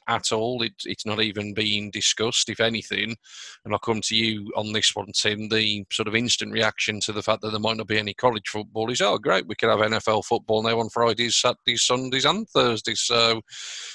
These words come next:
it, it, it's very, very strange that, like you say, I know there's obviously the professional elements, as you mentioned, but obviously, Tim, it seems all guns blazing for the N F L, and potentially, if there is no college football, which, you know, we'll probably find out in the coming days, um,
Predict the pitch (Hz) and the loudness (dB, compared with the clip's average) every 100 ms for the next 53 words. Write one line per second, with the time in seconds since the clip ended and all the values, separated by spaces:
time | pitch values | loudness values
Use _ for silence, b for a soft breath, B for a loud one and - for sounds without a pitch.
0 | B 147 - 139 - 135 - 143 156 143 | B 0 2 -4 -4 -4 2 4 4 2
1 | 143 113 - 131 120 110 104 113 107 117 | 2 2 4 6 6 2 0 -2 0 0
2 | - - 123 117 113 120 113 113 110 - | 2 2 4 4 2 2 0 0 0 -2
3 | 107 - - 113 - 110 110 107 101 104 | -4 -6 0 0 2 0 0 0 -4 -4
4 | 101 104 110 101 - 104 104 104 - 113 | -2 0 0 -2 -4 -4 -8 -10 -2 0
5 | 113 113 107 - 113 110 - 123 123 110 | 2 0 0 0 0 0 0 0 0 0
6 | 120 117 107 104 98 117 120 101 98 107 | 0 0 -2 -2 0 4 4 0 -2 2
7 | 107 107 - 110 113 107 - 120 117 - | 2 0 -2 -2 -2 -4 -2 -2 0 0
8 | 110 110 104 - B B B - - 110 | 2 2 0 -6 B B B -6 -4 0
9 | 123 113 107 - 104 101 - 110 98 113 | 0 0 -2 0 0 0 -2 -4 -2 -2
10 | 113 104 - 110 104 104 107 110 107 - | -2 -2 -4 -2 -4 -6 -4 -4 -2 -2
11 | 107 104 110 110 104 104 117 107 104 110 | -2 0 0 -2 -6 -4 -2 -2 -2 0
12 | 110 107 104 - - B B B B B | 0 -2 -4 -6 -6 B B B B B
13 | 110 107 101 | 0 0 -2